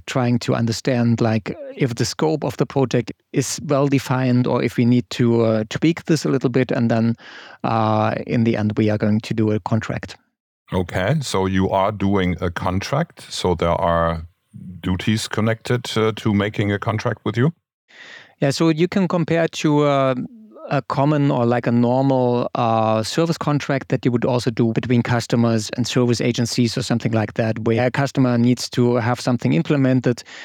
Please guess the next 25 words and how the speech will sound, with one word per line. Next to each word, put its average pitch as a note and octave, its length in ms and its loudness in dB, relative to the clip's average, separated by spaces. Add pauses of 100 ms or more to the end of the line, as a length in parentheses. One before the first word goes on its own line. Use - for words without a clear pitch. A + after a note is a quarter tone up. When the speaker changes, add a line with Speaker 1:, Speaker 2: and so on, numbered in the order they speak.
(180)
Speaker 1:
And A#2+ 140 2
that's B2+ 240 0 (280)
the B2+ 120 2
same C#3+ 260 2
case C3 240 0
for C3 140 -4
us A#2 100 -4
as A2+ 140 -2
well, A#2 340 -2 (300)
with C3+ 200 2
the - 80 -8
difference C#3 480 0
that B2+ 200 -2
in B2+ 140 0
our B2 180 2
case, B2+ 360 0
the C3 100 -2
customer B2+ 500 0
is B2+ 420 -2
the B2 120 0
public, A2+ 480 0
right? A#2+ 340 -2
It's A#2+ 220 -4
the C3+ 160 0
German A#2+ 560 0